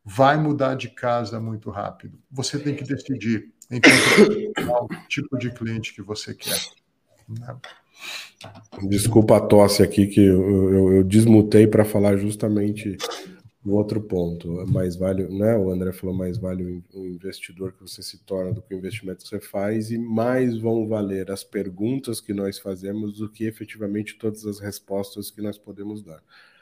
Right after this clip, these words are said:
Speaker 2: Porque as perguntas vão direcionar os nossos clientes pra, pra aquilo que nós estamos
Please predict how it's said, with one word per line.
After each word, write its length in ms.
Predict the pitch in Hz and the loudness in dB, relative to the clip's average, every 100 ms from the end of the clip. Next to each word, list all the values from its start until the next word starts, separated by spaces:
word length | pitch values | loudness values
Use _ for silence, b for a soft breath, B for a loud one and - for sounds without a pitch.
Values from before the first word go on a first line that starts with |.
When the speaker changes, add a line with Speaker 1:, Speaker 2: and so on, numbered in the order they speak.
| b b b | b b b
Speaker 2:
Porque 240 | - 104 135 | -12 0 0
as 120 | 135 | 2
perguntas 720 | - 107 85 113 147 120 95 | 2 2 2 0 0 -2 -6
vão 160 | 101 113 | -4 -2
direcionar 480 | 120 117 110 107 | -2 -2 -4 -6
os 100 | 104 | -4
nossos 320 | 107 104 107 104 | -6 -6 -8 -10
clientes 320 | 98 117 123 - | -8 -8 -10 -10
pra, 300 | - 113 123 - B B _ | -2 0 -2 -4 B B _
pra 120 | 117 | -6
aquilo 260 | 107 - 123 | -6 -4 -6
que 140 | - | -4
nós 220 | 113 113 | -4 -4
estamos 840 | 110 107 - 120 131 98 87 - - | -4 -6 -6 -4 -2 -4 -8 -14 -20